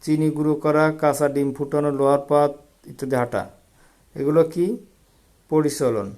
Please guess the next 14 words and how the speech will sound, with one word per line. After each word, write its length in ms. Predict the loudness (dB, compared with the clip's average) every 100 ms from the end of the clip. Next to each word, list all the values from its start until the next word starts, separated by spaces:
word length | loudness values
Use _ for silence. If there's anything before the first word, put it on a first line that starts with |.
| -18 _ _ _ _
আর 180 | -6 -4
বিকিরণ 480 | -4 -4 -2 -2 -2
কি? 260 | -6 -8
অন্যদিকে 540 | -6 -8 -8 -6 -4 -4
সূর্যের 380 | -4 -2 -2 -2 2
তাপ, 280 | 2 2 -2
চলন-, 460 | -2 -2 -4 -8 -2
জ্বলন্ত 400 | 0 0 -2 0
আগুন, 400 | 0 0 -2 -2
ইলেকট্রিক 360 | -4 -6 -6
হিটার, 320 | -6 -4 -4
মাইক্রোওয়েভ 420 | -4 -6 -6 -6 -6
ওভেন, 200 | -8 -6
এগুলো। 300 | -8 -8